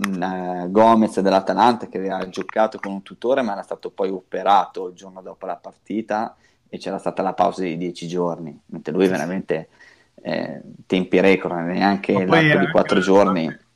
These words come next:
Speaker 2: è anche una zona, esatto, è anche una zona insolita. Lui si è,
Speaker 1: Mm.
Speaker 2: si è fratturato il terzo metacarpo, cioè il prolungamento della, del terzo dito,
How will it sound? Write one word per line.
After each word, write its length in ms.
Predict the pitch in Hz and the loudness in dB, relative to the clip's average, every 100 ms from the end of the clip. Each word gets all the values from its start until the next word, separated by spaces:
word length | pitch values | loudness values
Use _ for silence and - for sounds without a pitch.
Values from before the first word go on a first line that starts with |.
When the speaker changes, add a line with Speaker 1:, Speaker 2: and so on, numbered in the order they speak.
| - | -2
Speaker 2:
è 100 | 131 | -2
anche 160 | 147 | 2
una 140 | 139 120 | 0 0
zona, 260 | 127 131 | -2 -2
esatto, 420 | 123 - 113 - | 0 2 2 2
è 20 | 117 | -6
anche 160 | 123 | -2
una 160 | 143 127 | 0 0
zona 220 | 120 127 | 2 2
insolita. 500 | 120 120 131 117 113 | 2 0 2 2 2
Lui 60 | 127 | 0
si 80 | - | 0
è, 40 | |
Speaker 1:
Mm. 160 | 110 - | -2 -6
Speaker 2:
si 180 | 139 123 | -8 -6
è 20 | |
fratturato 580 | - 117 - 120 120 120 | 0 -2 2 4 4 4
il 160 | 107 | 0
terzo 340 | - 127 123 123 | 4 4 4 0
metacarpo, 640 | 113 107 - 98 90 - | 2 2 4 4 2 -4
cioè 240 | - 107 98 - - - | -4 -4 -4 -8 -20 0
il 160 | 117 | 0
prolungamento 800 | - 120 131 127 127 131 135 123 | 2 2 2 4 6 6 4 2
della, 720 | 117 117 113 110 107 104 101 - - - - _ | 4 6 8 8 8 6 2 -2 -18 -20 -20 _
del 200 | 117 117 | 4 6
terzo 360 | 131 113 - | 6 4 2
dito, 480 | 123 120 95 98 90 | -2 -4 -8 -8 -10